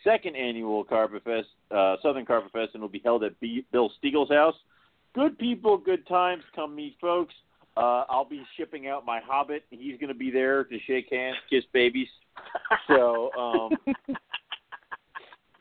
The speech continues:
Speaker 1: what he does. <laughs> Um,
Speaker 2: Uh, that's
Speaker 1: he
Speaker 2: right.
Speaker 1: <laughs> It's like a political
Speaker 2: I'm
Speaker 1: thing.
Speaker 2: not as,
Speaker 1: Like, I have to send you on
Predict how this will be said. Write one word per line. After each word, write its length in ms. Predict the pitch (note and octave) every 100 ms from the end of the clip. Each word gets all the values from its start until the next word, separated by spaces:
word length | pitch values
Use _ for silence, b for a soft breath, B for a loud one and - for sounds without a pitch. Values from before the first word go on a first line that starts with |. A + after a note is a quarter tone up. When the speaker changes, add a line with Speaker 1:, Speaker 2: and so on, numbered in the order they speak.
| _ -
Speaker 1:
what 160 | A2
he 80 | A#2+
does. 340 | B2+ B2+ C3 B2+
<laughs> 60 | _ b b b b E3 - -
Um, 400 | F#3 - F3+ - _ B B B _ _
Speaker 2:
Uh, 120 | - E3+ -
that's 140 | D3+
Speaker 1:
he 180 | D3 C#3+
Speaker 2:
right. 240 | E3+ D3+ - - -
Speaker 1:
<laughs> 960 | F3+ - _ _ _ _ _ _ C6+ A3+ - _ _ F4+ - _ B B B
It's 120 | D3 -
like 100 | D3
a 60 | C#3 -
political 500 | A2+ A#2+ B2 D3 B2+
Speaker 2:
I'm 80 | F3+
Speaker 1:
thing. 80 | F#3
Speaker 2:
not 100 | -
as, 60 | B2+
Speaker 1:
Like, 120 | A2+
I 60 |
have 120 | A2 A2+
to 60 | -
send 140 | B2 A2+
you 100 |
on 80 | A#2